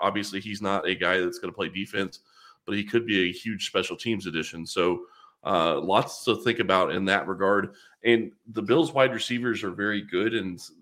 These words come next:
and if Josh Allen gets the ball out quick, the defensive line won't have the ability to affect the passing lanes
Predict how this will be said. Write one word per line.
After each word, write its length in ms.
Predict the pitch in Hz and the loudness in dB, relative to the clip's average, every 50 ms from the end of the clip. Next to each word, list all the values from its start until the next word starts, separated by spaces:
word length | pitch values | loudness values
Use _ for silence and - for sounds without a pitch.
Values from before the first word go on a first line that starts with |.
| 69 _ _ _ - | -20 _ _ _ -8
and 240 | 98 95 98 98 90 | -6 -4 -4 -2 -2
if 180 | 87 87 - | -4 -4 -4
Josh 320 | - - 101 104 104 101 110 | 0 2 2 2 2 2 0
Allen 240 | 104 104 104 104 | 0 0 0 0
gets 160 | 101 101 98 - | -2 -4 -6 -6
the 80 | 101 | -6
ball 240 | 90 - 101 95 95 | -4 0 2 4 4
out 220 | 92 90 85 - | 4 4 2 0
quick, 300 | - - 110 110 117 - - - _ _ - _ _ _ _ _ | -2 -2 0 0 0 -2 -6 -20 _ _ -20 _ _ _ _ _
the 220 | - 104 104 98 95 | -2 0 0 0 -2
defensive 480 | 82 98 101 101 101 98 - 95 95 | -4 -8 -8 -10 -10 -8 -8 -6 -4
line 320 | 92 92 92 98 101 101 98 | -2 -2 0 0 -2 -2 -4
won't 280 | 98 95 95 - - - | -4 -6 -6 -6 -8 -10
have 360 | - 117 110 98 98 98 95 98 | -6 -4 -2 0 0 0 -2 -4
the 100 | 98 95 | -4 -4
ability 460 | 90 - 87 95 95 95 95 92 90 | -4 -4 -4 -2 -2 0 0 -2 -4
to 220 | 82 - - 98 92 | -4 -6 -6 -6 -6
affect 340 | 95 - - 85 82 - - | -4 -2 -2 -2 -2 -4 -8
the 80 | - | -10
passing 400 | - 101 92 92 90 - 98 95 | -4 -2 -2 -2 -4 -6 -8 -6
lanes 320 | 92 90 92 92 92 - | -4 -4 -4 -4 -6 -8